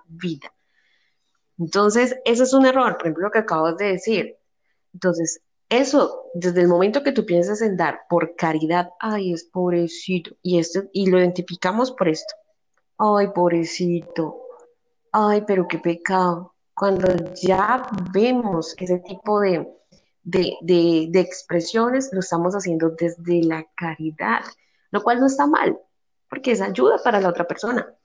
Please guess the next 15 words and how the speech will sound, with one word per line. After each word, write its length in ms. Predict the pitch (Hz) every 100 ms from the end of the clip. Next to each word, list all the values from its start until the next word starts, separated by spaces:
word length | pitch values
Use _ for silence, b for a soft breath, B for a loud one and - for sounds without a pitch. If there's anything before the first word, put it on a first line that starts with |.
| _
pero 160 | - 220
igualmente 440 | 208 196 196 202 214
no 140 | 214
surge 180 | 214 214
mayor 220 | 208 190
efecto 320 | 160 170 -
en 80 | 175
ti. 240 | 170 - - _ _ _ _ _ b b b b b b _ _ _
Cuando 280 | 226 226 226
lo 60 |
estamos 500 | 220 214 226 254 285
haciendo 320 | 285 247 185
por 140 | 185 226
sentido 420 | 262 226 175 170
social, 720 | 202 233 - 190 175 196 269